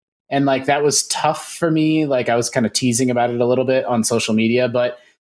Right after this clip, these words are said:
like, I'm completely engrossed now. Like, once you sort of get reoriented into this nineteen eighties world and these characters, and actually all the plots are important, and it feels like I'm, I don't, I'm, like, five episodes in, and it feels like they're all gonna build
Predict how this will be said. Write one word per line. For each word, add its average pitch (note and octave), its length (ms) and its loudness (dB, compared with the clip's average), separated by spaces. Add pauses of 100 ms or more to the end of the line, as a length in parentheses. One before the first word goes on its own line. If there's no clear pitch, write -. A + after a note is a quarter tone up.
(120)
like, C3 220 -2
I'm E3 260 0
completely C#3+ 840 0
engrossed A#2 720 0
now. G#2 320 2
Like, G#2 320 0
once C3 320 -2
you C#3+ 60 0
sort C3 180 0
of A#2 100 -4
get C3 220 -2
reoriented B2 720 0
into A2 180 2
this G#2+ 220 -2
nineteen G#2+ 320 -4
eighties G2 320 -4
world D#3+ 340 0
and A2 280 2
these G2 200 -4
characters, C3 640 0
and A2 160 0 (360)
actually C3+ 260 0
all B2+ 300 0
the - 100 0
plots B2 380 0
are A#2 60 -2
important, B2+ 500 -2
and A2+ 100 0
it - 100 -6
feels A#2+ 340 0
like A#2 200 0
I'm, G#2 160 -12
I A2+ 40 -8
don't, A2+ 160 -4
I'm, G#2 100 -6
like, G2+ 160 -10
five G#2 320 0
episodes A2 480 0
in, A2+ 160 0
and A2 80 2
it G#2 140 -4 (340)
feels D3 200 0
like C#3+ 140 0
they're C3+ 120 0
all C3 120 2
gonna B2+ 160 0
build B2+ 580 0